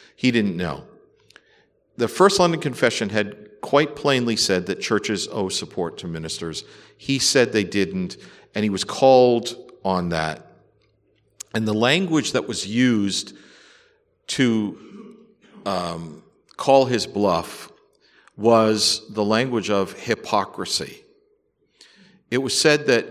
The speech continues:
if, if one were to, and they use the word profess rather than confess, but they mean the same thing. If one were to profess something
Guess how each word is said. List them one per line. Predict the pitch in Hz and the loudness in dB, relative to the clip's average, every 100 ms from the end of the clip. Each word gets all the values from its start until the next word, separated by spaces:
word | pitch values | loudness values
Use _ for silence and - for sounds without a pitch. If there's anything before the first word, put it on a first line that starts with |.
| - | -2
if, | 127 123 - - | 0 0 -4 0
if | 127 - - - | 0 0 -10 -14
one | 104 139 170 185 185 - 131 | 0 4 4 2 -2 -4 2
were | 135 139 | 4 4
to, | 104 - 139 123 117 113 - - - - | 2 0 2 4 2 -4 -14 -20 -12 -4
and | 120 | 2
they | 143 | 2
use | 165 147 | 2 0
the | 127 | 0
word | 110 107 - | 2 2 0
profess | - 139 117 - 87 - - | -2 0 0 0 -2 -2 0
rather | 104 | 0
than | 98 92 | 0 -4
confess, | - 107 98 98 90 | -2 -2 0 -2 -4
but | - 92 | -6 -6
they | 104 | -4
mean | 117 117 | -4 -4
the | |
same | 101 104 80 | -6 -8 -8
thing. | 76 67 - _ _ - - - - _ - | -10 -12 -18 _ _ -20 -20 -20 -20 _ -10
If | 113 | -6
one | 113 156 190 | 2 4 4
were | 170 156 | 4 2
to | - 151 | 4 0
profess | - - 123 - - 170 165 | 2 2 2 0 -2 0 0
something | - 117 87 - 78 76 85 107 | -2 0 -2 -6 -10 -8 -12 -14